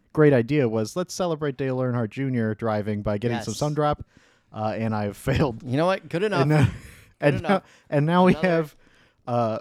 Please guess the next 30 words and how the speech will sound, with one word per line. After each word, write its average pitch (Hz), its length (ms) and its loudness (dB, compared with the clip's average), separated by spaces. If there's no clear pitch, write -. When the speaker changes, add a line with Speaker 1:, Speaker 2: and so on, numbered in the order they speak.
Speaker 1:
<laughs> - 160 -8
we 139 160 -4
have 113 200 -4
two 147 200 -4
sodas, 123 580 0
and 113 180 -6
one 120 140 -2
of 117 100 -4
'em 113 120 -4
is 107 120 -4
incorrect. 104 580 -8
Speaker 2:
Another, 143 360 -14
another 147 400 -2
Speaker 1:
And 156 160 0
Speaker 2:
opening 160 220 0
Speaker 1:
Tom-, 170 80 0
Speaker 2:
of 147 80 -2
a 139 60 -2
soda. 151 200 -4
Speaker 1:
and 147 80 -2
Tommy's 156 340 2
going 139 300 0
for 135 160 -6
two 165 300 -2
Speaker 2:
Double - 0 -
Speaker 1:
simultaneous. 151 920 4
Speaker 2:
fisting. 123 160 -2
Speaker 1:
He's 185 120 4
double - 380 -2
fist. - 340 -4